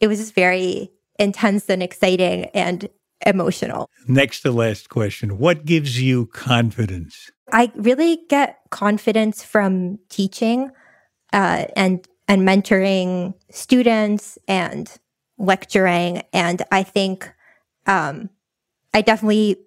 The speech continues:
Speaker 1: subscribe to the belief that you don't really understand something unless you can teach it to someone else. So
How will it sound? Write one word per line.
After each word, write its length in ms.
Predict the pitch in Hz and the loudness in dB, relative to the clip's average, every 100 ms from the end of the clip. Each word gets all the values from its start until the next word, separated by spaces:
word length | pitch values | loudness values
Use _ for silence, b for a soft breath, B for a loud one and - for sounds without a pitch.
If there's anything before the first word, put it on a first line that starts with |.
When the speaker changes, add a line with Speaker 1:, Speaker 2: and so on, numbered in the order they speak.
| _ - | _ -6
Speaker 1:
subscribe 600 | - 208 - 208 202 - | 0 0 2 0 0 -2
to 100 | 202 | -2
the 140 | 202 | 0
belief 400 | 190 180 190 - | 0 -2 -4 0
that 200 | 185 180 | 0 0
you 140 | 190 180 | -2 0
don't 300 | 180 180 - _ _ _ _ 190 | 0 -2 -8 _ _ _ _ 0
really 600 | 208 190 185 180 180 - _ _ - | 2 2 2 0 -2 -6 _ _ 0
understand 580 | 202 185 185 180 175 - | 2 2 0 -4 -6 -4
something 600 | 214 - 175 170 - - b b b b - | -6 -4 -4 -2 -4 -10 b b b b -2
unless 320 | 202 170 - | 0 2 0
you 80 | 185 | -4
can 360 | - 180 170 - | -2 -4 -4 -4
teach 320 | - 190 - | -2 0 2
it 180 | 180 - - | 0 0 -2
to 360 | 208 165 - - _ | 0 2 0 -6 _
someone 480 | - - 170 160 185 | -4 -2 0 -2 -2
else. 440 | - - 202 - - | 0 -2 -4 -8 -4
So 360 | - 113 110 | -2 0 -2